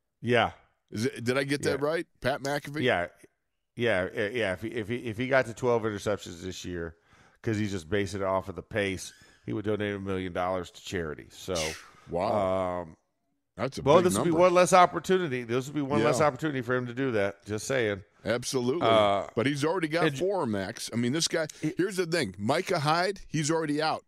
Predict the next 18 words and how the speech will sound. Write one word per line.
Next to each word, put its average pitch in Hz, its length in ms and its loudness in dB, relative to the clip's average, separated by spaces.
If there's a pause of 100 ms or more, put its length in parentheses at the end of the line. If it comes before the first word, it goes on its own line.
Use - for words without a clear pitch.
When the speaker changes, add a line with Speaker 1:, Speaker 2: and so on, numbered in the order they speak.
(100)
Speaker 2:
Jordan 143 340 -2
Poyer, 156 320 -2
I 120 180 0
thought 127 260 -2
they 123 100 -2
were 123 80 0
one 117 420 -4
of 135 100 0
the 113 80 0
two, 143 340 -4 (560)
uh, 104 180 -2
high-quality 135 880 -2
safety 120 480 -2
tandems, 104 680 -4 (300)
uh, 87 180 -6
in 110 140 0
the 107 80 2
league 98 340 -2